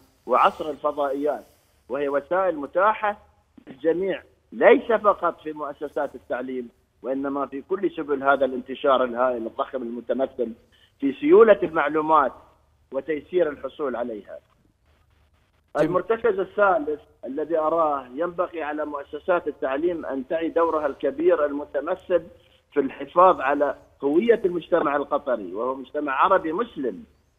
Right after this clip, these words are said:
Speaker 1: تسوده القيم وتتفاعل فيه روح الولاء والانتماء للوطن والاعتزاز بلغته العربية الخالدة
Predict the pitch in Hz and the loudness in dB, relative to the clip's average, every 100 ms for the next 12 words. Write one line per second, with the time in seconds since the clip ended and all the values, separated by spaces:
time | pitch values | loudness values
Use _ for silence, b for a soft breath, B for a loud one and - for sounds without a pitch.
0 | _ - 123 165 156 151 131 196 185 123 | _ -12 -6 -4 0 0 0 2 4 4
1 | 110 131 - 127 175 190 160 143 165 175 | -2 -6 -6 -2 2 2 0 -6 -2 -2
2 | 165 - _ 120 180 208 170 147 147 165 | -2 -20 _ -2 0 0 -2 -2 2 4
3 | 196 113 123 135 135 - 143 175 175 107 | 2 0 -6 -8 -12 -12 -6 -2 -4 -4
4 | 123 135 185 170 127 95 _ _ - 127 | -8 0 0 0 -8 -10 _ _ -8 -6
5 | 147 - 135 170 180 123 110 135 139 202 | -6 -8 -2 0 2 -2 -6 -6 -2 -2
6 | 196 156 135 151 139 202 180 - 208 175 | -2 -2 -2 -2 -2 -2 -4 0 2 2
7 | 123 104 | -2 -8